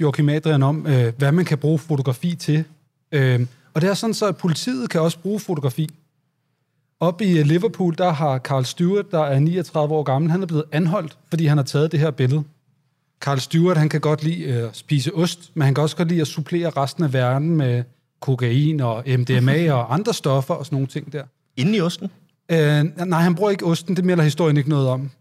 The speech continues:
Speaker 1: Nej.
Speaker 2: Undskyld.
Speaker 1: Øhm, men han har simpelthen, øh, lagt et billede op på en, øh, Incrochat, som er et sted, hvor, øh, drug dealers, de ligesom deler billeder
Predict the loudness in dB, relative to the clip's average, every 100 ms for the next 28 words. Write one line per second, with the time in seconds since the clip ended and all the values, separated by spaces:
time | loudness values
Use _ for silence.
0 | -6 -6 -6 -8 -8 -8 -10 _ _ _
1 | -2 2 4 4 4 2 0 -4 _ 0
2 | 2 2 0 -2 0 2 2 0 -2 0
3 | 0 0 0 -2 0 -2 0 0 2 0
4 | 0 -4 -6 0 0 0 0 2 0 -2
5 | -6 -12 _ _ _ _ _ _ _ _
6 | _ 0 0 2 0 0 -2 -4 -4 -8
7 | -4 -2 0 0 0 0 0 0 0 0
8 | -2 -2 0 0 0 0 2 0 -2 -2
9 | 0 0 0 0 0 -4 -2 -2 0 0
10 | 2 0